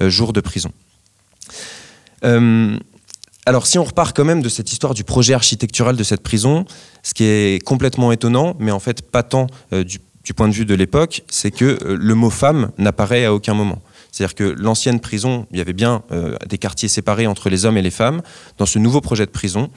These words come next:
la femme ne, n'existe pas. C'est-à-dire elle rentre absolument pas dans la réflexion de l'architecte, alors qu'on sait très bien que des femmes, euh, seront enfermées dans, dans cette prison. Et je pense que c'est pour ça, hein, qu'on a dit très longtemps qu'il s'agissait d'une prison d'hommes,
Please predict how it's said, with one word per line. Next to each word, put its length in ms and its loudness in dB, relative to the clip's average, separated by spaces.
la 140 -2
femme 320 0
ne, 140 0
n'existe 640 0
pas. 160 -8
C'est-à-dire 320 -6
elle 60 -4
rentre 220 -4
absolument 480 2
pas 200 0
dans 100 -4
la 80 0
réflexion 460 -2
de 60 2
l'architecte, 440 0
alors 160 2
qu'on 140 0
sait 120 2
très 180 -6
bien 200 -4
que 80 2
des 120 2
femmes, 320 0
euh, 160 2
seront 360 4
enfermées 440 0
dans, 240 0
dans 160 -2
cette 180 -2
prison. 280 -6
Et 280 0
je 60 -2
pense 200 0
que 80 -4
c'est 120 -2
pour 120 -2
ça, 100 2
hein, 120 0
qu'on 180 0
a 60 2
dit 140 -2
très 160 0
longtemps 260 -4
qu'il 160 -4
s'agissait 380 -2
d'une 160 -2
prison 260 -2
d'hommes, 300 0